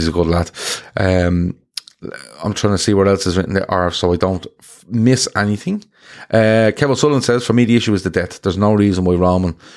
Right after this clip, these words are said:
should give that away. It's not an, it's not an upside for him." Yeah, that's where the statement kills him. That's where the statement, it,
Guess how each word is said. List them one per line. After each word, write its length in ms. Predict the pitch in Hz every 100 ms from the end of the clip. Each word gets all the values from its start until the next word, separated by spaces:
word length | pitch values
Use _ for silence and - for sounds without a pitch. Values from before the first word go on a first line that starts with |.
| -
should 220 | - 92 -
give 160 | 95
that 140 | 92 85
away. 340 | 82 87 85 -
It's 180 | - -
not 160 | 92 76
an, 160 | 71 _ -
it's 160 | -
not 160 | 104 87
an 80 | 98
upside 380 | 92 - 90 80
for 100 | 87
him." 240 | 92 85 - - - - - - - _ _ _ _
Yeah, 120 | - - - -
that's 180 | 113 -
where 120 | 104
the 60 | 90
statement 380 | - 101 98 -
kills 280 | 92 92
him. 80 | 78 - _ _ _ _ _ _ _
That's 180 | 104 -
where 80 | 104
the 80 | 95
statement, 500 | 101 95 - 90 - -
it, 160 | -